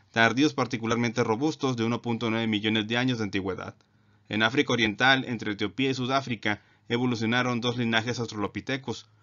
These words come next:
uno grácil, Afarensis africanus,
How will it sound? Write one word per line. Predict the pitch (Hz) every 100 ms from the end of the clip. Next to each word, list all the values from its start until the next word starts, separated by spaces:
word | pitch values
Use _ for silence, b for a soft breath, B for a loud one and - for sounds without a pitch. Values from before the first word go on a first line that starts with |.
| _ -
uno | 110 107
grácil, | 104 147 147 123 101 -
Afarensis | 101 - 98 107 123 117
africanus, | 113 110 117 147 147 143